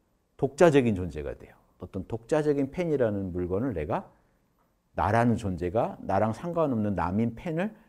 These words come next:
내 것으로 소유했다는 현상이 일어나요. 이전에는 그냥 내 의식의 펜이 지금 존재했는데.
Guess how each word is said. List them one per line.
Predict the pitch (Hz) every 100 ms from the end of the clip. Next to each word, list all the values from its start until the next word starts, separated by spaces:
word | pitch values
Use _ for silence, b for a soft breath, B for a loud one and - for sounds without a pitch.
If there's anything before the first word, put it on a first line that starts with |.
| b b
내 | 101
것으로 | 98 110 - 110
소유했다는 | - 226 180 123 - 95 90
현상이 | 120 127 104 85
일어나요. | 85 73 69 _ _ _ _ _ _
이전에는 | 175 160 135 127 127 170
그냥 | 160 123 107
내 |
의식의 | 110 120 113 110 120
펜이 | 120 180 156 220 - _
지금 | - 92
존재했는데. | - 101 95 104 107 85 -